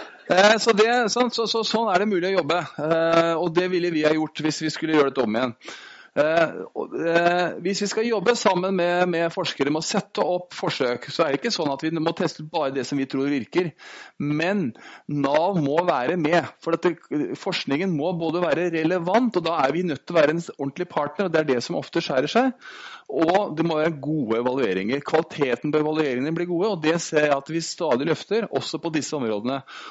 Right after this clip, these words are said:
Og her er det mye å hente, for her er det mye dårlige evalueringer som er gjort over tid. Alt for, og det er ikke brukbart, for det kan, vi kan ikke nasjonalisere det. Vi kan ikke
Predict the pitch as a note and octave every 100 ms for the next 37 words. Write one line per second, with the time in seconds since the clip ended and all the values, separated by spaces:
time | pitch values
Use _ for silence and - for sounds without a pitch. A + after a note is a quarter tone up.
0 | - D3 C#3+ E3+ C3+ C#3+ F3 E3 B2+ C#3
1 | D3 F#2+ - D3 C#3+ C#3 C#3 C3 C3+ C#3+
2 | E3 A#2+ C3 C#3 C#3+ F2+ G2+ A#2+ C3+ A2+
3 | A#2 F3 A3 - - - C#3+ C3 C3+ -
4 | A2 B2+ A#2 B2 F#2 _ - - - D#3
5 | E3+ - E3 - D3+ C#3+ D#3+ D#3+ E3 A#2
6 | - A3+ - F3 D#3 D3+ - F#2+ F#2+ C#3
7 | B2 C#3+ B2+ C#3 - G2 A2+ D3+ C#3+ C3
8 | D3+